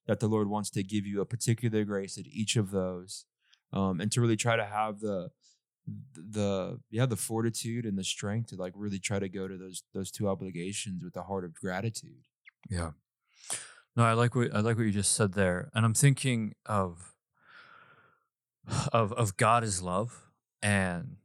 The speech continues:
Speaker 2: and Christmas is, is the celebration of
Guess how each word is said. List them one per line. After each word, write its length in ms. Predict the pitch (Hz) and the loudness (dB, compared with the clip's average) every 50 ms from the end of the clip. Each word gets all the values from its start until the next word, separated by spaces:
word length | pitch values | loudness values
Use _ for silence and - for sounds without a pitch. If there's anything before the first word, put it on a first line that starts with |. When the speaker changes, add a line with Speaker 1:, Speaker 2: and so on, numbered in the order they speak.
| _ _ _ _ - | _ _ _ _ -4
Speaker 2:
and 180 | 107 101 92 90 | -2 -2 -2 -2
Christmas 880 | - - - 113 101 - - - 120 110 104 104 98 - - - - - _ - | -2 -2 0 2 2 2 2 2 2 2 2 4 6 6 6 6 4 0 _ -4
is, 580 | 98 98 95 92 87 87 85 - - - - _ _ _ _ - | -4 -2 -2 -2 -4 -6 -6 -6 -6 -8 -10 _ _ _ _ -2
is 220 | 113 101 92 87 - | 0 2 2 2 0
the 100 | - 92 | -2 -2
celebration 840 | - - 107 98 92 92 82 95 92 90 90 - - - 95 87 87 | 0 2 2 2 2 2 -2 -4 -4 -4 -2 -4 -4 -4 -4 -6 -6
of 300 | 87 90 87 87 85 | -4 -6 -6 -6 -8